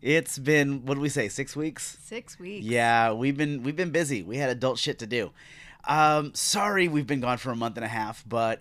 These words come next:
Speaker 1: Amy is now working on her master's degree.
Speaker 2: In creative writing. Oh, thank you.
Speaker 1: Yes, so she will have a master's when this is done. And I am going back to school for my bachelor's. So we
Speaker 2: And
Speaker 1: ha-
Speaker 2: what else?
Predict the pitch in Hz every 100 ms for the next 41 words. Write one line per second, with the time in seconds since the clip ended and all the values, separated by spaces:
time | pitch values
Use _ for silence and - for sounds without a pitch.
0 | - 151 220 170 131 143 127 123 127 120
1 | 117 113 - 127 107 117 127 165 143 107
2 | 104 110 95 104 90 85 82 123 - -
3 | - - - - _ 277 262 233 220 185
4 | 196 185 160 160 185 - 170 170 165 147
5 | 151 180 131 131 - 131 - 135 131 139
6 | 131 120 117 120 131 123 120 117 - 113
7 | 110 107 101 104 - - - - 127 127
8 | 127 139 - 127 147 151 147 151 147 143
9 | 143 139 147 147 - 123 135 147 139 135
10 | 160 - 95 53 - - - - - _
11 | - _ - - 135 113 113 110 98 101
12 | 123 139 196 185 185 190 208 156 156 -
13 | -